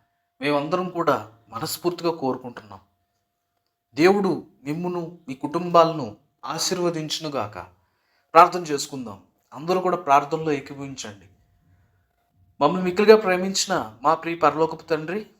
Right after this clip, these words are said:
మీ ఘనమైన నామానికి వేలాది వందనాలు, స్తుతులు, స్తోత్రములు చెల్లించుకుంటున్నాం ప్రభా. మీరు మాకు ఇచ్చిన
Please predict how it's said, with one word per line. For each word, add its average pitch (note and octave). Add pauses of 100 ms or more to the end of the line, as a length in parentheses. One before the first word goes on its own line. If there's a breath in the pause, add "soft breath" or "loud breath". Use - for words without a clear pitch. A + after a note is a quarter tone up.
(120)
మీ D3+
ఘనమైన E3
నామానికి F3 (160)
వేలాది F3+
వందనాలు, D#3+
స్తుతులు, D3+
స్తోత్రములు D3+
చెల్లించుకుంటున్నాం C3+
ప్రభా. C#3+ (560)
మీరు E3+
మాకు F3
ఇచ్చిన F3